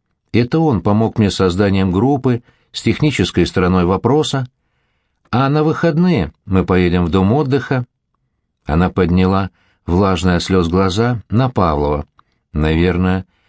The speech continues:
я ерунду несу, да? Стою тут и хвастаюсь». Артем обнял женщину. «Все прекрасно, Карина. Только не нужно плакать.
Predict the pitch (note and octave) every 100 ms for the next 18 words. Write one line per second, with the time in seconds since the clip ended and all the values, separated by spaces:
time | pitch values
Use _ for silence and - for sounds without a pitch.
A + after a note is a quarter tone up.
0 | _ - F2+ G#2 G#2 A#2 A2+ D3+ E2+ -
1 | D#2 A#2+ B2+ _ _ _ - - A2 B2+
2 | B2 B2+ C3+ D#3 E3 D#3 D#2+ D2 - _
3 | _ _ _ _ D2+ D#2 - G2+ F2+ E2+
4 | F2+ F2 E2+ E2+ D#2 F2+ E2 D#2 _ _
5 | _ - - A2 A2 A#2+ C3+ C3 F#2 -
6 | D#2+ D#2+ D#2 D2 _ _ _ - F3 F3+
7 | F3+ F3 D#3 E3 F3+ F3 E2+ -